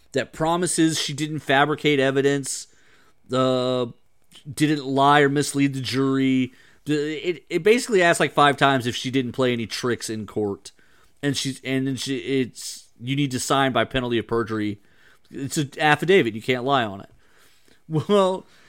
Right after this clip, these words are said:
she doesn't accept it from him. She's like, "There's no, there's no, there's no legal basis for this." And she also notifies the defense's attorneys that they need to corral this, or she'll make it part of their case and make this as,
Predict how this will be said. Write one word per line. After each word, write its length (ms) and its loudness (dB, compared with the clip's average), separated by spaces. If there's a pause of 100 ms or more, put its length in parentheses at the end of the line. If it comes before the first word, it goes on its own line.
she 220 -4
doesn't 300 2
accept 400 0
it 120 2
from 160 -4
him. 120 -6
She's 200 -4
like, 160 -2 (420)
"There's 160 -6
no, 260 0
there's 180 -4
no, 280 -2 (280)
there's 240 -6
no 60 0
legal 300 2
basis 360 0
for 120 -10
this." 280 -10 (460)
And 100 -6
she 160 -4
also 320 0
notifies 720 2
the 100 -2
defense's 500 0
attorneys 640 -4 (320)
that 140 -8
they 140 4
need 180 2
to 60 2
corral 560 2
this, 500 -4 (360)
or 140 -2
she'll 200 0
make 240 2
it 200 2 (420)
part 240 4
of 140 0
their 220 4
case 640 0
and 160 -4
make 200 -2
this 220 -2
as, 260 -10